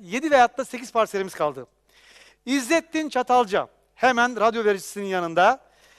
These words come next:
Efendim dört yüz metrekare otuz dokuz bin dokuz yüz. Çatalca, yine Çakıl, dört yüz metrekare otuz dokuz bin. Silivri Gazitepe, dört yüz metrekare otuz dokuz bin beş yüz.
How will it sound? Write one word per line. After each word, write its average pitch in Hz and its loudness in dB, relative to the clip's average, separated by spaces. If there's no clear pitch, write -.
Efendim 247 2
dört 294 0
yüz 247 -10
metrekare 226 -2
otuz 202 -6
dokuz 226 -8
bin 226 -10
dokuz 202 -4
yüz. - -18
Çatalca, 269 4
yine 254 0
Çakıl, 247 0
dört 277 2
yüz 233 -10
metrekare 226 -2
otuz 202 -4
dokuz 196 -6
bin. 139 -12
Silivri 277 -6
Gazitepe, 226 2
dört 269 2
yüz 226 -12
metrekare 214 -4
otuz 196 -6
dokuz 202 -10
bin 208 -10
beş 196 -2
yüz. 156 -16